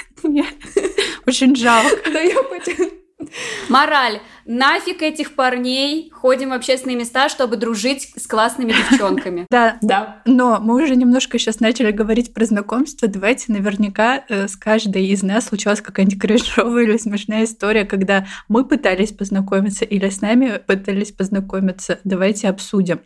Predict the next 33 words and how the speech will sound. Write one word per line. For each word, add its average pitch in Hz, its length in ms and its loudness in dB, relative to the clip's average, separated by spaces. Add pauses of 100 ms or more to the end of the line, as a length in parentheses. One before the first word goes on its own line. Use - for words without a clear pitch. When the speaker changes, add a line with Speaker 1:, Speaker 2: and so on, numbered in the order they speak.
(220)
Speaker 1:
У 226 80 4
меня 240 260 2
была 269 240 4
история, 254 480 2
но 226 140 0
она 233 100 2
не 254 100 4
с-, 240 120 -4
не 220 160 -2
кринжовая, 233 560 2
она 208 160 -4
скорее 220 340 0
криповая, 214 760 2
очень 196 340 -2
пугающая. 185 640 -2 (460)
А, 185 240 0
в 214 80 0
общем, 226 220 0
я 214 200 4
возвращалась 247 720 0
с - 60 -10
пар 180 380 0 (180)
на 208 120 -2
шестидесятом 226 840 0
автобусе. 185 640 -4 (180)
Ехала 247 500 0
до 208 140 0
конечной 196 720 -2 (360)
станции. 196 680 -4
И 214 220 2
передо 202 320 0
мной, 254 320 0
ну, 240 220 0